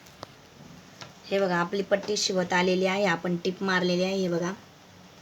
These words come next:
या पट्टीला पूर्ण टीप मारून घेतलेली आहे जॉईन करून.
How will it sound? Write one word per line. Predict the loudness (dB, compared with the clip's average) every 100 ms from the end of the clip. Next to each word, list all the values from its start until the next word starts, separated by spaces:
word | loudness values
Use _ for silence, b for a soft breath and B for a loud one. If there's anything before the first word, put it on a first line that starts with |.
| -20 -20 -20 -20 -20 -16 -12 -10 -8 -6 -4 -2 -2 -2 -4 -2 -2 -2 0 0 0 0 0 0 2 2 2 2 4 2 2 2 2 4 6
या | 6
पट्टीला | 8 8 10 10
पूर्ण | 8 8
टीप | 8 8 8
मारून | 8 8 10
घेतलेली | 8 8 8 10
आहे | 10 10
जॉईन | 10 8 8
करून. | 8 8 8 8